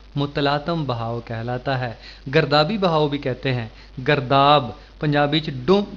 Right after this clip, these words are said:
पंजाबी च आपां जिन्नू घुम्मण घेरी कह दिंदे हैं। पानी जिहदे, ए, एक, ए, घुम्मण घेरी दे विच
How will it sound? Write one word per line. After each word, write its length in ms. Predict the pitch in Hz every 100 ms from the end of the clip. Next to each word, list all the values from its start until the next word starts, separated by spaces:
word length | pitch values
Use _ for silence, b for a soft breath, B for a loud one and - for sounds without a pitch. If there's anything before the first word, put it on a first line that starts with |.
| -
पंजाबी 400 | 151 147 143 160
च 80 | 156
आपां 280 | 151 156 143
जिन्नू 320 | 151 156 156
घुम्मण 340 | 156 151 180
घेरी 280 | 185 175 135
कह 180 | 131 131
दिंदे 260 | 123 123 123
हैं। 160 | 110 B B B -
पानी 300 | 143 147 156
जिहदे, 240 | 147 147
ए, 580 | 156 135 139 139 139 147
एक, 200 | 139 - 147 160 180 B B -
ए, 300 | 139 135 135
घुम्मण 260 | 147 131 135
घेरी 280 | 139 147 131
दे 120 | 143
विच 260 | 151 143